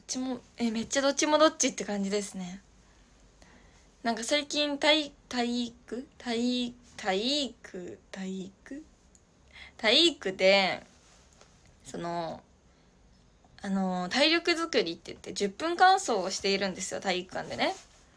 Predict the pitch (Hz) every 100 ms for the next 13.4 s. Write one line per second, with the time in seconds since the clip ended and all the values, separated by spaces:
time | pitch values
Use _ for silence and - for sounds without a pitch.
0 | - - - - - - 240 247 285 359
1 | 370 370 370 226 202 185 196 190 - 220
2 | 269 254 214 180 175 170 - - - _
3 | _ - - - - - _ _ - -
4 | _ _ - 208 190 170 - 220 233 233
5 | 226 208 294 254 220 190 175 175 185 190
6 | 202 202 202 - 95 - 196 - - -
7 | - 196 175 - - - - - - -
8 | - _ - 185 190 269 214 208 247 269
9 | 285 196 208 202 269 226 180 185 196 208
10 | 208 208 - - - - - - 214 202
11 | - 208 202 190 - - - 196 214 214
12 | 226 214 214 180 147 139 120 98 - -
13 | 196 202 185